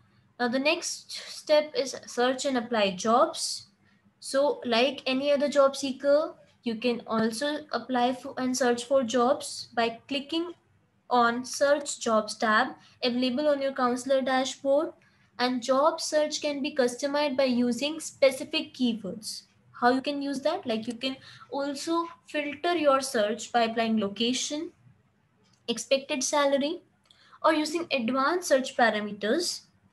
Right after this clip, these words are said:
So after setting the search criteria, click the search button. Like, after,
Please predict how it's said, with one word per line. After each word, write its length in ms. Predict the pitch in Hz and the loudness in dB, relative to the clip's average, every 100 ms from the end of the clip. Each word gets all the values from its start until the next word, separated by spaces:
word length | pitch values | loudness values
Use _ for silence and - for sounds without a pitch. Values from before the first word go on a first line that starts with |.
| _ _ _ _ | _ _ _ _
So 120 | - | 2
after 320 | 254 269 359 | 2 2 -2
setting 420 | 359 339 320 330 | -2 -4 -4 -4
the 140 | 320 320 | -2 -2
search 380 | - 226 220 - | 0 0 0 -2
criteria, 800 | 254 214 220 208 196 196 302 - _ _ _ _ _ _ _ - | -2 0 -2 -2 0 0 -2 -6 _ _ _ _ _ _ _ -6
click 300 | 294 311 - | -2 -2 0
the 100 | 370 | -2
search 460 | 359 247 233 - | 6 6 6 -2
button. 460 | 226 202 202 226 - - _ | 0 0 -2 -4 -6 -14 _
Like, 140 | 240 240 | 0 2
after, 360 | 240 240 349 | 0 0 -6